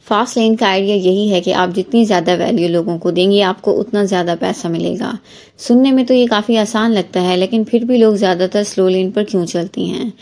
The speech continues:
इसकी वजह ये है कि ज़्यादातर लोग खुद को इस काबिल नहीं बना पाते कि वो लोगों को वैल्यू दे सकें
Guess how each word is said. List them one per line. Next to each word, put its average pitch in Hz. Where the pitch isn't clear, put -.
इसकी 277
वजह 240
ये 220
है 208
कि 196
ज़्यादातर 180
लोग 180
खुद 180
को -
इस 190
काबिल 175
नहीं 196
बना 175
पाते 170
कि 185
वो 180
लोगों 170
को 202
वैल्यू 170
दे 165
सकें 180